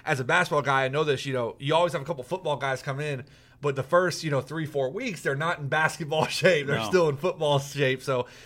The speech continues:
Speaker 1: it, even when the teams have a full strength roster wise, it takes them about three weeks, maybe a month, just depending on how many tournaments you play and how many games you play,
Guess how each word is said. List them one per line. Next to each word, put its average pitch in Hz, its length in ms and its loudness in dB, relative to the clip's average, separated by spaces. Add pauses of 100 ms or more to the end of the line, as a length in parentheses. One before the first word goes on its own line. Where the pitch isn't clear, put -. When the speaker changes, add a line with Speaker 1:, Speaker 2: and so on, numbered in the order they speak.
(160)
Speaker 1:
it, - 360 -6
even 226 260 4
when 202 100 2
the 170 60 -2
teams 185 300 -4
have 147 120 2
a 127 60 0
full 175 200 0
strength 139 360 -4
roster 135 480 -2
wise, 120 360 -4
it 123 120 -12
takes 190 280 -4
them 139 280 -2 (260)
about 135 300 -4
three 165 220 -6
weeks, 160 320 -8
maybe 156 240 -6
a 120 40 -4
month, 135 300 -4
just 135 140 -8
depending 143 280 -6
on 127 60 -8
how 127 100 -4
many 117 140 -10
tournaments 139 480 -8
you 127 60 -14
play 135 160 -2
and 117 100 -4
how 131 80 -6
many 120 140 -10
games 127 360 -6
you 127 60 -6
play, 120 340 0